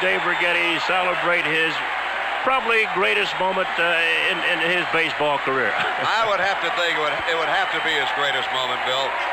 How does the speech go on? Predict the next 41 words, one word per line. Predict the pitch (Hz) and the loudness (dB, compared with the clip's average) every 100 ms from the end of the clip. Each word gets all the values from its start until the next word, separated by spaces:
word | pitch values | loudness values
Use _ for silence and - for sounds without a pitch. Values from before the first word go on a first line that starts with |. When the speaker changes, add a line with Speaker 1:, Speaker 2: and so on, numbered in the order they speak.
| - - | -2 0
Speaker 2:
Let's | 208 - 190 | 0 0 0
see, | |
I, | 170 175 233 226 - - - - - - - 139 | 0 2 0 -2 -4 -4 -4 -6 -4 -4 -4 -2
I | 147 196 | 0 0
wanna | 220 180 | 0 0
get | 175 180 - 165 | 0 0 -2 -2
double | 190 180 - | 0 0 0
checked | 175 175 156 | 0 0 0
on | 147 | -2
the | 139 - | -2 -2
scorecard, | 156 160 147 147 147 139 | 0 0 0 0 2 2
having | 151 151 | 0 0
been | 143 147 | -2 0
downstairs. | 143 143 139 143 147 | 0 0 0 0 0
I've | 143 220 - | 2 0 2
got | 175 - | 0 0
four | 190 208 185 | 0 0 2
walks | 165 175 170 - - - - - - - | 2 2 0 -2 -4 -2 -4 -4 -2 -2
given | 165 175 | 0 2
up | 170 | 0
by | 147 151 151 | 2 2 2
Righetti | 147 147 139 135 131 - - - | 0 0 0 0 -2 -2 -4 -2
and | 143 147 135 | 0 0 0
nine | 180 208 214 - | 0 0 0 0
strikeouts | 185 165 143 117 95 - - 127 | 2 2 2 0 0 -2 0 0
as | 139 | 0
he | - 160 | 0 0
ended | 196 185 | 0 0
the | 170 | 0
ball | 175 185 185 | 2 4 2
game | 185 185 | 2 2
as | 175 190 | 2 2
he | 190 196 175 | 2 0 0
started | - 202 170 | 2 2 2
it. | 123 - - - - - - | 0 0 -2 0 0 -2 -2
He | 147 165 | -2 -2
struck | - 220 202 | 0 0 2
out | 208 202 | 2 2
the | - 180 | 0 0
first | 208 226 - | 2 2 2
batter, | - 160 156 | 2 2 2